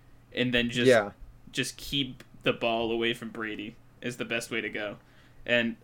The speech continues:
Speaker 1: on the flip side, I think New England just has to keep doing what they've been doing. I really,
Speaker 2: Mm-hmm.
Speaker 1: I, I really like how they've, I mean, when they've started on, like,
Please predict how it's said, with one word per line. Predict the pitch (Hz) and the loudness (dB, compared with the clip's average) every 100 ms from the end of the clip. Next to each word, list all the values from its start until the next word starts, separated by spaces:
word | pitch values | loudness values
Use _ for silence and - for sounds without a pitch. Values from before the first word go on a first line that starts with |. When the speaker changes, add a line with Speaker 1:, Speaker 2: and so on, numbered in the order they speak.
| - | -2
Speaker 1:
on | 143 135 | 2 2
the | |
flip | 123 147 147 | 2 2 2
side, | 170 165 160 - - - - - | 4 4 4 0 -16 -20 -16 0
I | 131 | 2
think | 156 147 131 | 4 2 2
New | 135 131 | 4 6
England | 135 139 135 | 6 6 4
just | 127 - | 2 -2
has | 110 117 - | -2 -2 -4
to | |
keep | 131 127 127 | -4 -2 0
doing | 123 120 | 0 0
what | 117 117 | -2 -2
they've | 113 | -4
been | 110 110 | -4 -4
doing. | 117 110 101 131 - - - | -2 -2 -4 -10 -16 -20 -2
I | 117 | 2
really, | 123 135 143 | 4 8 8
Speaker 2:
Mm-hmm. | 143 123 | 8 6
Speaker 1:
I, | 131 - | 4 6
I | 135 | 6
really | 135 139 156 | 6 6 6
like | 156 147 | 6 4
how | 143 135 127 | 4 4 4
they've, | 117 127 120 - | 2 0 0 -2
I | 131 | 0
mean, | 127 123 | 2 2
when | 127 131 | 2 2
they've | 127 131 | 2 0
started | - 139 143 143 | -2 2 2 2
on, | - 131 127 | 0 0 0
like, | 117 110 117 | 0 -2 -2